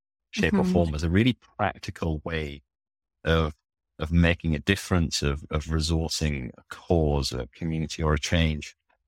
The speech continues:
Speaker 1: and, uh, and, and making that sort of connection with it. And it's a really practical way of getting in,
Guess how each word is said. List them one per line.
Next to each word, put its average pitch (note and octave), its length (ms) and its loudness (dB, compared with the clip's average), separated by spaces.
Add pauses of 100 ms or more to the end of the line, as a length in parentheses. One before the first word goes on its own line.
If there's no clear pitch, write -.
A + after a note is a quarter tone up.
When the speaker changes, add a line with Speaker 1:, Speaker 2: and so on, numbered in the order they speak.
(160)
Speaker 1:
and, F2+ 100 2
uh, F2+ 140 4
and, E2+ 180 0
and F2 180 2
making F2 300 0
that C#2 140 -4
sort C2+ 140 -6
of - 60 -14
connection E2 460 -6
with D2 140 -6
it. D2+ 60 -6
And C2 80 -8
it's - 100 -8
a E2+ 40 -6
really E2+ 140 -6
practical - 480 -4
way D#2 120 2
of C#2+ 80 -6
getting D2 240 -2
in, D#2 200 -6